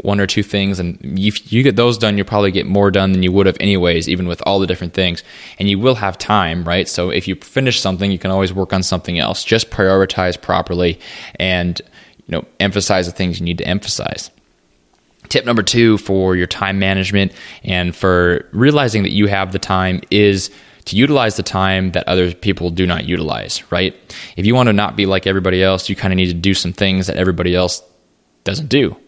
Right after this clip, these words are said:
right? And one part of that is to utilize the time that most people do not utilize, which would be probably the late nights, the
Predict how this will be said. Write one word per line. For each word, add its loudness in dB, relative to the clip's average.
right? -2
And -2
one 0
part 0
of 2
that 2
is -4
to -4
utilize 2
the -4
time 2
that 0
most 0
people -2
do 2
not 0
utilize, 0
which -2
would 2
be 0
probably 0
the 0
late -2
nights, 0
the -4